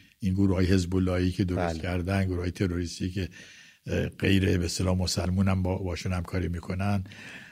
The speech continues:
Speaker 1: اه، همه اینا، اه، وابسته به این کانون، اه، شرارت و فساده که در تهران، اه، دور و، اه، گرداگرد ایدئولوژی خمینی گرایی شکل گرفته.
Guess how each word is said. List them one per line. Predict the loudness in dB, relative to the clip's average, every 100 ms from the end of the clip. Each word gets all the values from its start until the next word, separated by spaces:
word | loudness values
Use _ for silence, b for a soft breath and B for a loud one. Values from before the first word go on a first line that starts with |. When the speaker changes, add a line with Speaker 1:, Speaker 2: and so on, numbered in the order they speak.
| B _
Speaker 1:
اه، | -4 -2
همه | -4 0 2 4
اینا، | 4 4 4 2
اه، | 0 -6 -10 -8 -6 -6 -6 -2
وابسته | 2 4 2 0 0 2
به | 2
این | 2 2 0 -4
کانون، | 2 4 6 6 6 6 6 4 4 2 -2 b b b b _
اه، | -4 -2 -2 -4 -10 _ _
شرارت | -8 0 2 4 4 2 0
و | -2
فساده | -2 -4 0 2 4 2
که | 0
در | -2 -4
تهران، | -4 -4 -4 -4 -2 -4 -6 b b b b -8
اه، | -2 0
دور | 0 0 2
و، | 2 0 -4
اه، | -4 -2
گرداگرد | 0 0 0 -2 0 0 2
ایدئولوژی | 0 2 0 0 0 -2 -2
خمینی | -2 -2 -2 -4
گرایی | -4 -4 -4 -2 -2
شکل | -2 -6 -6 -8 -12
گرفته. | -12 -18